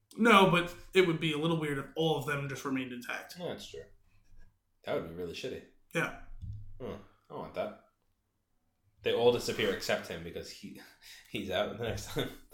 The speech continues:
Speaker 1: Oh, yeah.
Speaker 2: That's funny. That's interesting. I mean, I'm, I'm curious. I, that, did, did you, did you see the Ant-Man Wasp trailer? That wasn't on last night, was it? I watched it on my computer, I think.
Speaker 1: Uh, no, they didn't have one, which I guess
Speaker 2: It's,
Speaker 1: is
Speaker 2: it's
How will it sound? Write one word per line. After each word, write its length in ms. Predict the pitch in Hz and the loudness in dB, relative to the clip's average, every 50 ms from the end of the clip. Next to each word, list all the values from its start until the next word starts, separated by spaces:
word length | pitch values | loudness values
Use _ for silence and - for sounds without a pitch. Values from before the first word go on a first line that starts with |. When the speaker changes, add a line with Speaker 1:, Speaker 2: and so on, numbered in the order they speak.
| - - - - - - - - - | -16 -16 -12 -12 -10 -10 -10 -6 2
Speaker 1:
Oh, 220 | - 190 196 185 180 | 4 6 8 8 8
yeah. 220 | 180 175 165 147 156 165 170 165 165 - - - - - - _ - | 8 6 4 2 0 -4 -6 -6 -8 -14 -18 -20 -20 -20 -20 _ -14
Speaker 2:
That's 200 | - - - - | -14 -14 -12 -14
funny. 220 | - - - - - - _ _ _ - | -16 -16 -16 -18 -20 -20 _ _ _ -8
That's 200 | 120 131 127 - | -6 -4 -2 -2
interesting. 380 | - - 127 - - - 98 - - - - | -2 -2 -2 -4 -4 -4 -6 -8 -8 -10 -6
I 40 | 113 | -2
mean, 120 | 120 - | 2 4
I'm, 200 | 123 135 151 - | 6 6 6 10
I'm 180 | 156 202 226 - | 12 12 12 12
curious. 260 | - 196 151 - - | 12 8 8 10 12
I, 200 | 139 156 156 160 | 12 12 12 12
that, 340 | 170 202 - - - - 143 | 12 10 10 8 2 -4 4
did, 240 | 143 160 160 160 160 | 6 6 6 6 2
did 120 | 160 165 | -4 -6
you, 180 | 175 165 - - - | -6 -8 -8 -8 -12
did 100 | - 156 | -14 -12
you 60 | 160 165 | -8 -6
see 120 | - 196 | -6 -4
the 160 | 196 - - | -4 -2 -2
Ant-Man 260 | - 208 208 214 208 | -2 -2 -2 -2 -2
Wasp 260 | 208 214 208 - - - | -2 -2 -2 -4 -4 -2
trailer? 300 | 214 208 208 226 226 - - - | -2 0 0 -2 -4 -8 -2 0
That 100 | 147 139 | 2 4
wasn't 180 | - - - - | 4 4 2 -2
on 120 | 80 - | -4 -6
last 200 | - - - - | -12 -16 -18 -18
night, 100 | - - - 87 | -18 -18 -16 -16
was 140 | 92 - - | -14 -12 -12
it? 60 | - - _ _ _ | -14 -14 _ _ _
I 40 | 104 107 | -4 0
watched 280 | 110 113 117 117 - | 2 2 2 2 -2
it 60 | 95 | -6
on 120 | 85 82 80 80 - - | -6 -8 -10 -12 -16 -20
my 60 | - - | -20 -20
computer, 360 | - - - - 90 90 82 - | -20 -20 -14 -12 -12 -10 -10 -12
I 100 | - - | -12 -14
think. 260 | - - - - - | -12 -10 -6 0 4
Speaker 1:
Uh, 280 | 160 160 165 165 170 | 6 6 8 8 8
no, 260 | 185 196 196 185 180 170 | 8 10 10 10 10 8
they 60 | 165 | 6
didn't 220 | 180 202 196 160 | 6 6 6 6
have 200 | 143 156 151 151 | 4 2 2 2
one, 160 | 151 147 143 | 0 0 0
which 200 | 143 139 - - | -2 -2 -4 -4
I 100 | 151 143 | -4 -2
guess 220 | 143 151 151 143 - | 0 0 0 0 2
Speaker 2:
It's, 60 | - | 4
Speaker 1:
is 140 | 156 151 | 2 2
Speaker 2:
it's 20 | - | 2